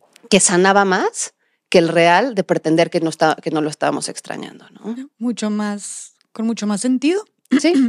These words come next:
Speaker 1: <clears throat> con más sentido. Eh, Y de repente en las fiestas justo decimos, "No, no vamos a, no vamos a entristecer esta fiesta hablando del que no está". Pero todos estamos pensando en el
Speaker 2: Sí.
Speaker 1: que no está, entonces, ¿por qué no lo traemos a la mesa con amor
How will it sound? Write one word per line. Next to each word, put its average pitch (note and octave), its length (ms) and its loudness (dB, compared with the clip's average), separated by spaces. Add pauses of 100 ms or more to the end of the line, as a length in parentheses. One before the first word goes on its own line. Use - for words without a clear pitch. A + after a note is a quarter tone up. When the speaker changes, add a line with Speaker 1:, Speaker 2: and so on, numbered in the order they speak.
(100)
Speaker 1:
<clears throat> - 60 -20
con G#3+ 120 -2
más A3+ 140 -2
sentido. B3+ 400 -4 (560)
Eh, F#3 440 2 (300)
Y A3+ 100 4
de A3 100 6
repente B3 400 4
en C#4 80 4
las C#4 120 -2
fiestas C4+ 320 0
justo B3+ 240 0
decimos, A#3 300 -2
"No, A#3+ 140 0
no A#3 120 -2
vamos A3+ 260 0
a, G3 120 -4
no G#3 120 0
vamos G#3+ 180 0
a - 20 -2
entristecer F3 500 -6
esta E3+ 220 -8
fiesta E3+ 340 -4
hablando D#3+ 360 -2
del E3+ 180 -8
que - 80 -14
no F3+ 140 -10
está". - 340 -12 (720)
Pero A3+ 160 -2
todos A#3 260 -4
estamos G#3+ 280 -4
pensando G3 280 -2
en F#3+ 40 0
el F3+ 60 -8
Speaker 2:
Sí. - 40 -14
Speaker 1:
que F3+ 60 -6
no F#3 100 -4
está, F3+ 200 -4
entonces, F#3 260 -6
¿por F#3+ 160 -8
qué G3+ 80 -2
no G#3 100 2
lo G3+ 120 2
traemos F3+ 340 -6
a E3 40 -6
la D#3+ 80 -4
mesa E3 280 -4
con D#3 180 -8
amor G3 380 2